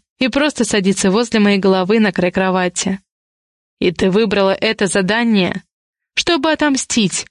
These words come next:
Я хотела лично помочь бюро добраться до вас. Они собирались уничтожить вас,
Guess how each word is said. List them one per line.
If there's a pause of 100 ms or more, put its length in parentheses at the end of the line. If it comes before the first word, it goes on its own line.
(360)
Я
хотела
лично
помочь
бюро
добраться
до
вас. (160)
Они
собирались
уничтожить
вас,